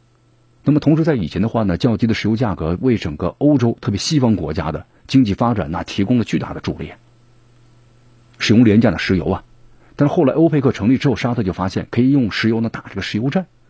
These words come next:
它能控制全球的整个的一个经济，特别应对美国的一些压力啊。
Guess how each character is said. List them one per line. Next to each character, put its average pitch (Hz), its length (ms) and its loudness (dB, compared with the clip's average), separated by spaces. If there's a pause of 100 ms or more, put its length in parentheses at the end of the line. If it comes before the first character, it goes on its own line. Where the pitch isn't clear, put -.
它 143 120 0
能 170 100 4
控 170 320 4
制 92 80 -2
全 101 240 0
球 92 100 -2
的 98 80 0
整 73 180 -6
个 73 80 -12
的 90 100 -4
一 95 40 0
个 95 160 -2 (360)
经 139 200 4
济， - 140 -4 (240)
特 156 140 2
别 131 100 4
应 139 160 4
对 127 140 4
美 78 200 -2
国 73 140 -6
的 117 80 2
一 - 20 0
些 95 120 -2
压 85 180 -2
力 - 120 -8 (500)
啊。 104 260 -2